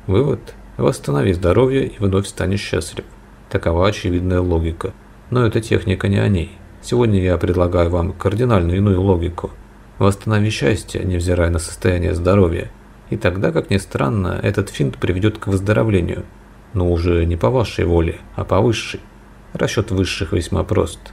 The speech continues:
Благодаря болезни человек лишается части своих возможностей, а значит, не может продолжать жить в привычном стиле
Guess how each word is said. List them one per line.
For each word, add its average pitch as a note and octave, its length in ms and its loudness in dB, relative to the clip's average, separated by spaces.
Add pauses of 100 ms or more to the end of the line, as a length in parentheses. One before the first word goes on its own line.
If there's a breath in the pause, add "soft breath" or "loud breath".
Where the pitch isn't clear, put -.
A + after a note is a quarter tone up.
(220)
Благодаря F2+ 440 0
болезни G2 440 2
человек F#2 360 -2
лишается F#2 460 0
части - 340 -2
своих F2+ 300 -2
возможностей, F#2+ 720 -2
а F2 80 -2
значит, A2 580 -4
не F#2+ 120 0
может G#2 260 0
продолжать F2+ 460 2
жить F#2 220 -2
в - 40 -14
привычном F2+ 520 -2
стиле G#2+ 420 -4